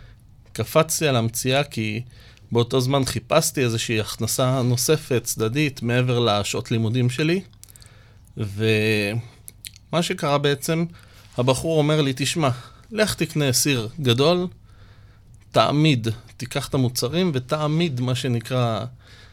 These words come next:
את החמין, תבוא עם החמין ביום שישי בבוקר, שמונה בבוקר, נשים משקל, אני אתן לך משקל,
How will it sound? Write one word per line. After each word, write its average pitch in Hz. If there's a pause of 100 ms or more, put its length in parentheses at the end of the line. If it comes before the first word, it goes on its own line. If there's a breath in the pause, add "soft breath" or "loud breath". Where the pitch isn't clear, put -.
(220 loud breath)
את 120
החמין, 107 (1000 loud breath)
תבוא 165
עם 190
החמין 135
ביום 123
שישי 123
בבוקר, 170
שמונה 127
בבוקר, 196 (800 soft breath)
נשים 131
משקל, 302 (120)
אני 139
אתן 147
לך 135
משקל, 285